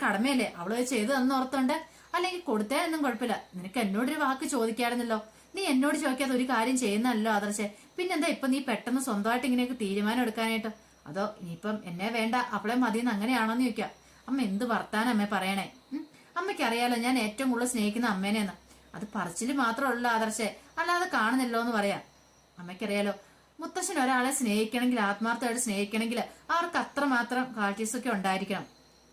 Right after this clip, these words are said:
അപ്പൊ നയനയെ മുത്തശ്ശൻ അത്രമാത്രം ചേർത്ത് പിടിക്കുന്നുണ്ടെങ്കിൽ അവളുടെ സ്വഭാവം അത്ര നല്ലതായതുകൊണ്ടല്ലേ? ഒരു പക്ഷേ എങ്കില്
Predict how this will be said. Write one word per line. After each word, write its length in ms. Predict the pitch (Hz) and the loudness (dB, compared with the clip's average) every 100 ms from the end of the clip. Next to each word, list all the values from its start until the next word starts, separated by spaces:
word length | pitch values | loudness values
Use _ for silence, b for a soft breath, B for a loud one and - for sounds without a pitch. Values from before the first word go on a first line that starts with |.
| _ _ - | _ _ -16
അപ്പൊ 160 | - | -6
നയനയെ 420 | 208 185 175 202 247 220 | -4 -4 -4 -2 -2 -4
മുത്തശ്ശൻ 320 | 220 220 254 | -6 -2 -2
അത്രമാത്രം 600 | 226 247 247 233 247 254 B B B B - 226 | -2 0 2 2 -2 -4 B B B B -16 -4
ചേർത്ത് 380 | 269 240 247 294 | 0 0 0 -2
പിടിക്കുന്നുണ്ടെങ്കിൽ 680 | 226 220 262 247 247 262 220 - - 214 | -2 2 2 2 2 2 0 -4 -8 -4
അവളുടെ 220 | 240 294 | -2 0
സ്വഭാവം 400 | 240 226 240 277 | -2 0 0 2
അത്ര 180 | 254 254 | 0 0
നല്ലതായതുകൊണ്ടല്ലേ? 1080 | 277 208 226 285 254 262 254 233 220 175 - - - - - 214 B B _ 226 | 0 2 2 2 4 4 4 4 2 -2 -8 -20 -20 -20 -14 -14 B B _ -8
ഒരു 100 | 247 | -4
പക്ഷേ 240 | 262 277 | -2 2
എങ്കില് 440 | 254 269 262 247 | 2 2 0 -2